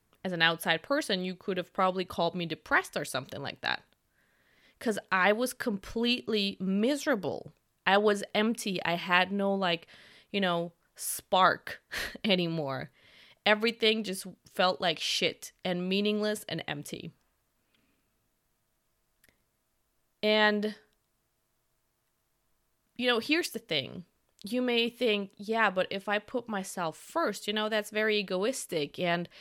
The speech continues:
like, I'm just going," like, it's not that you're going to ignore anybody. If I put myself on the who do I love the most list, if I'm number one,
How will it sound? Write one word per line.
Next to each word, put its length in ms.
like, 460
I'm 180
just 200
going," 400
like, 240
it's 160
not 200
that 180
you're 80
going 420
to 140
ignore 480
anybody. 600
If 160
I 120
put 260
myself 580
on 220
the 160
who 180
do 120
I 60
love 260
the 80
most 380
list, 360
if 160
I'm 320
number 300
one, 480